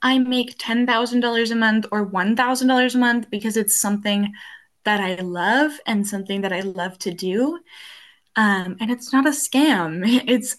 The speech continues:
an actual service being exchanged. So I am trying to completely reset my view on money and everything.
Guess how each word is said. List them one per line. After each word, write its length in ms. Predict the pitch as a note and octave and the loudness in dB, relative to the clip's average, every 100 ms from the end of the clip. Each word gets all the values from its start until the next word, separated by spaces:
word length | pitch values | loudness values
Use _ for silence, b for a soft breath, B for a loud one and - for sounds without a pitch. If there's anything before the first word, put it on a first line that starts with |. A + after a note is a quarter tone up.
| - | 0
an 160 | A#3+ - | 0 2
actual 580 | B3 C#4 - A#3+ A#3 | 0 -2 -4 -2 -2
service 720 | A3 - F#3 G#3+ A3 G#3 G3 - | -2 -2 2 2 2 0 0 -2
being 560 | G#3 G3+ G#3 G#3 G3+ | 0 2 4 2 2
exchanged. 1080 | G#3 G#3 - - F#3+ - - - - - - B B B B | -2 -4 -8 -4 -6 -8 -12 -12 -8 -8 -10 B B B B
So 440 | - A3+ G#3+ G#3 G#3 | -4 0 2 0 0
I 420 | A3 A3+ A3+ A3+ | 0 2 2 0
am 320 | G#3+ G#3+ G#3 _ _ | 0 -2 -2 _ _
trying 360 | - A3+ G#3 A3+ | -4 0 2 2
to 120 | B3+ | 0
completely 540 | C4 B3+ B3+ A#3 G#3 G#3+ | 4 4 4 0 0 0
reset 680 | G3 G3 G#3+ - A3 F3+ A3 | 2 2 2 0 0 -2 0
my 280 | G#3 F#3+ F3+ | 0 0 -4
view 400 | G3 G#3 G#3 G3+ | -2 2 4 2
on 240 | G3+ G3 F#3+ | 0 -2 -2
money 420 | F3+ F#3 F#3+ G3+ | -2 -2 -4 -4
and 140 | A3+ A3+ | -4 -2
everything. 680 | A#3 B3 - C4 C#4 D#4+ | 0 0 0 2 2 2